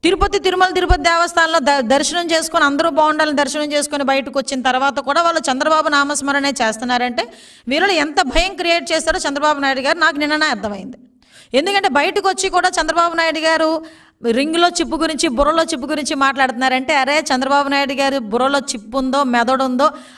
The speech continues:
ఆయన విజన్ ఏంటో ప్రపంచం మొత్తం చూశారు. ఈరోజు నువ్వో నేను చెప్తే చెల్లిపోవడానికి కాదు. అసలు నీ సీఎం మెదడులో గుజ్జుందా? అసలు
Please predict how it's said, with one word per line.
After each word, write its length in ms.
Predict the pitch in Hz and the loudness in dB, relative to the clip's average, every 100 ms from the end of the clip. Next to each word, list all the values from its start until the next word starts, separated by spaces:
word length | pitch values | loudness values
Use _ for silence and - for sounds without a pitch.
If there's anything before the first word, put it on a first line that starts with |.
| - | -2
ఆయన 200 | 247 240 | 0 2
విజన్ 360 | 226 247 302 | 2 2 2
ఏంటో 260 | 294 269 330 | 0 0 -2
ప్రపంచం 720 | 330 262 269 320 320 320 233 | 2 2 2 -2 -2 -2 0
మొత్తం 460 | 240 277 285 403 381 | 2 2 2 0 0
చూశారు. 320 | 349 370 349 | -2 0 0
ఈరోజు 300 | 302 311 294 | 2 0 0
నువ్వో 220 | 285 320 | -2 0
నేను 160 | 320 311 | 2 2
చెప్తే 340 | 311 285 - 294 | 0 -2 -4 -4
చెల్లిపోవడానికి 600 | 254 269 262 262 247 240 | -2 0 0 0 -2 -4
కాదు. 280 | 233 208 190 - - - - - 247 | -4 -4 -6 -12 -20 -20 -20 -4 -2
అసలు 260 | 311 392 | 0 0
నీ 240 | 302 370 453 | 2 2 2
సీఎం 420 | - 381 403 403 | 2 2 2 2
మెదడులో 320 | 339 349 359 240 | 0 2 2 2
గుజ్జుందా? 580 | 247 226 349 339 269 | 0 0 0 0 2
అసలు 760 | 254 254 254 214 226 190 - | 0 0 -4 -2 -2 -2 -8